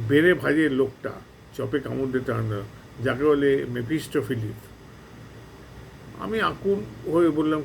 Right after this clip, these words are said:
"কিন্তু এতি?" ইয়েস, ইয়েতি, ইয়েতি। বুঝলি, আমার মাথায় তখন একটা প্ল্যান এসে গেছে।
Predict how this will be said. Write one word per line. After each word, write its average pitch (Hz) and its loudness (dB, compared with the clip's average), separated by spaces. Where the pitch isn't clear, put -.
"কিন্তু 180 -2
এতি?" 175 4
ইয়েস, 139 4
ইয়েতি, 143 0
ইয়েতি। 117 -2
বুঝলি, 151 2
আমার 139 -2
মাথায় 147 -2
তখন 143 -4
একটা 139 -2
প্ল্যান 131 0
এসে 117 -4
গেছে। 104 -8